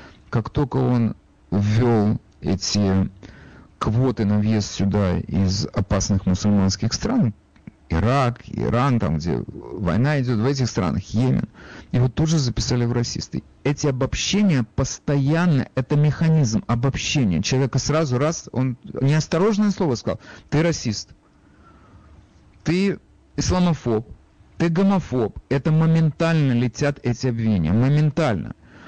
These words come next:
Поэтому, если ты хочешь действительно разобраться в том, этот человек, он расист или он, э, фашист, или он белый супрематист, ты посмотри первоисточник, что конкретно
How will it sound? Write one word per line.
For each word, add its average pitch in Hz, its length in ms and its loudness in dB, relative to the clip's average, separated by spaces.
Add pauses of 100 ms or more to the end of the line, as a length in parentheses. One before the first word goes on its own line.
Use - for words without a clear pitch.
(240)
Поэтому, 156 340 0
если 156 260 -2
ты 160 160 -2
хочешь 135 600 0 (120)
действительно 120 640 0
разобраться 120 680 -2
в - 60 -16
том, 113 440 0 (640)
этот 113 180 -4
человек, 123 540 -2 (960)
он 113 220 2
расист 110 600 0
или 98 340 2
он, 110 320 4 (600)
э, - 300 -4
фашист, 117 760 -2
или 101 200 2
он 120 240 4
белый 120 340 0
супрематист, 113 800 -2 (160)
ты 135 120 0
посмотри 135 540 0
первоисточник, 120 800 0
что - 300 -2
конкретно 117 600 -2